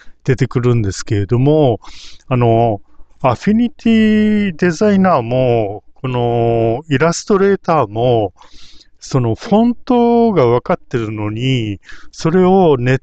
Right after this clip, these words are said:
トを通して自動で入手してインストールするっていうことをやらないですね。あくまでもアフィニティデザイナーの場合は、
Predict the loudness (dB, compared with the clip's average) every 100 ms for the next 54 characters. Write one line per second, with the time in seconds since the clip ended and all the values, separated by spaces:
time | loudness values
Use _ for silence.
0 | -4 0 0 2 0 0 0 -4 0 4
1 | 4 2 -2 -10 _ _ -16 -4 0 2
2 | 2 2 2 2 2 2 0 -2 -2 -2
3 | -4 -10 -2 0 2 2 2 0 -2 -4
4 | 0 2 2 0 -2 -2 -2 -4 -2 -2
5 | -2 -4 -2 2 4 4 2 0 -6 _
6 | _ -20 _ _ -2 2 2 2 2 0
7 | -6 -6 -4 -4 -8 -20 _ _ _ -2
8 | -2 0 0 2 2 2 0 0 -2 -4
9 | -4 -4 -2 -4 0 0 2 0 0 0
10 | 0 0 2 2 2 2